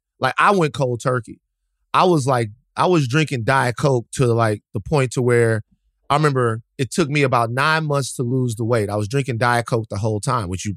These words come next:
probably should be drinking that too. And I remember, like, I had a regular Coke after I had lost the weight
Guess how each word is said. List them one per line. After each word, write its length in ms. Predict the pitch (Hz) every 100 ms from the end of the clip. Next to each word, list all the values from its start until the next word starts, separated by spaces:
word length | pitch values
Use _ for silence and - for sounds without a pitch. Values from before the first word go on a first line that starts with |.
| -
probably 200 | 113 107
should 160 | 113
be 80 | 101
drinking 260 | 101 104 104
that 160 | 98
too. 240 | - - 98 - - - -
And 100 | 117
I 120 | 127
remember, 500 | 135 131 117 110 104 - _ _ _
like, 220 | 98 110 101
I 120 | 120
had 380 | 117 131 120 120
a 80 | 107
regular 460 | 98 135 147 135
Coke 440 | 120 - 147 104 -
after 240 | 113 113 120
I 180 | 113 110
had 80 | 101
lost 380 | 113 123 127
the 80 | 120
weight 340 | 113 123 104